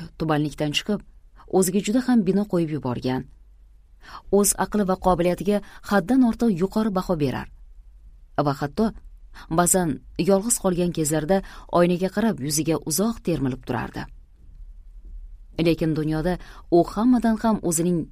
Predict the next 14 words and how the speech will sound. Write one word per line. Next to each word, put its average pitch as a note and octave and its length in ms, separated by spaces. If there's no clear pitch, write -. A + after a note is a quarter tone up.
peshona F3+ 500
teri E3+ 260
to'kib D3+ 380
va F#3 180
umuman A3 460
turli G#3+ 300
tuman A#3 280
yo'llar G3+ 320
bilan F3+ 200
topgan E3+ 380
pullarini D3+ 400
yaxshi C#3+ 260
ko'rar C3+ 340
va C#3 200